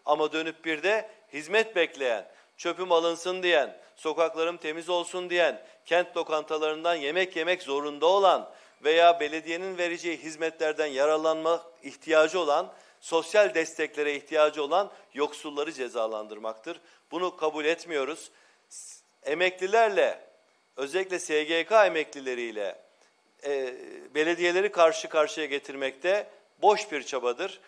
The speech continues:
Çünkü kimse buna inanmaz. Bakınız, söz konusu borç, yani doksan altı milyar liralık belediyelerin S G K'ya borcu,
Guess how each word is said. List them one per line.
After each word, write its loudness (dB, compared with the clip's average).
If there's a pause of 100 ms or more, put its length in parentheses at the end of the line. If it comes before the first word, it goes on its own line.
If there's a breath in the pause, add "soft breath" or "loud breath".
(180 soft breath)
Çünkü -4 (200)
kimse -4
buna -2
inanmaz. -2 (260 soft breath)
Bakınız, -2 (560)
söz 2
konusu -4
borç, -2
yani 2
doksan -4
altı 0
milyar 0
liralık -6
belediyelerin -4
S -6
G -4
K'ya -2
borcu, -6